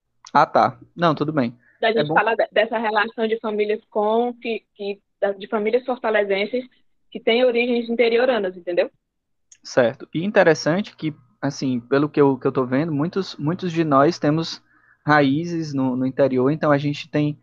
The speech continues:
Speaker 1: certa facilidade de acessar pessoas e acessar histórias que não estejam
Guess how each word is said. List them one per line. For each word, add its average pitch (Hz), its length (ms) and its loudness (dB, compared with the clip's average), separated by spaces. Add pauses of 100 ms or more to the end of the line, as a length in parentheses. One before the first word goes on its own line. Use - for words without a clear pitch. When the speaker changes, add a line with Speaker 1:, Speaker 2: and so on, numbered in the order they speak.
(500)
Speaker 1:
certa 160 320 2
facilidade 165 800 2
de 151 80 2
acessar 143 420 2
pessoas 139 960 2
e 131 80 2
acessar 135 380 0
histórias 139 580 2
que - 100 -12
não 143 100 -2
estejam 160 540 0